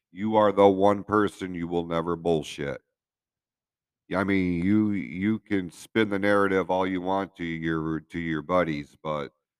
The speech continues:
at the end of the day, when you're looking in the mirror, that person looking back at you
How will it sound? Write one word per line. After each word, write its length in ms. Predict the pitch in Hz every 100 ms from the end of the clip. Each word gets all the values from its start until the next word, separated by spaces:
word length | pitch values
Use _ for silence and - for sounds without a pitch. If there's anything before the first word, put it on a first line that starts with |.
| _ _ -
at 180 | 87 -
the 160 | 90
end 140 | 104 107
of 100 | 95
the 80 | 87
day, 300 | 98 98 92
when 200 | 85 85
you're 160 | 92
looking 440 | 92 95 - 92 90
in 200 | 92 87
the 80 |
mirror, 600 | 78 80 92 98 101 104 - - 78
that 240 | 95 -
person 420 | 95 101 - 95
looking 300 | 98 95 85
back 260 | 80 98 104
at 220 | 104 90 -
you 240 | 117 107